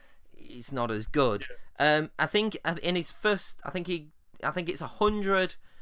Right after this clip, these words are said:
Speaker 1: then one fifty, and then two hundred. It's a hundred, two hundred, three hundred, but it starts
Speaker 2: Yeah.
Speaker 1: off at a hundred anyway.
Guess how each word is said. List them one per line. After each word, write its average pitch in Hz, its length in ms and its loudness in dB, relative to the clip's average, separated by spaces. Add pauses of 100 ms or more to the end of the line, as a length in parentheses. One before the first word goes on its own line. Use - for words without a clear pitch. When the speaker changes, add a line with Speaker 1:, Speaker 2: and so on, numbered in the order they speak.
(280)
Speaker 1:
then 165 360 2
one 196 200 4
fifty, 160 400 0
and 131 80 2
then 127 140 2
two 127 240 0
hundred. 117 400 4
It's 110 120 0
a 123 60 0
hundred, 127 300 -2
two 135 120 -2
hundred, 113 200 -4
three 113 160 -2
hundred, 101 260 -2
but 113 80 -4
it 117 80 -2
starts 190 300 6
Speaker 2:
Yeah. 160 60 -2
Speaker 1:
off 139 60 -2
at 131 60 2
a 117 80 0
hundred 107 360 -4
anyway. 101 400 -4